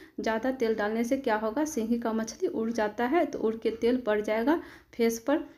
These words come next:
तो इसीलिए मैं थोड़ा सा तेल दे के इसे मैं धीरे धीरे उलट पुलट कर लेती हूँ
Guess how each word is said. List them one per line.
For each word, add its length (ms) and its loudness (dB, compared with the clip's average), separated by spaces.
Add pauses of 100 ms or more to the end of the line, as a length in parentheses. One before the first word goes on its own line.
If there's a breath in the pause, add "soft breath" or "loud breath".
(180)
तो 60 -4
इसीलिए 360 2
मैं 180 0
थोड़ा 260 -2
सा 160 -2
तेल 240 -2
दे 160 2
के 220 2
इसे 340 4 (340 loud breath)
मैं 200 0 (540)
धीरे 260 2
धीरे 280 6 (560 loud breath)
उलट 260 -2
पुलट 240 -2
कर 200 0
लेती 300 0
हूँ 200 6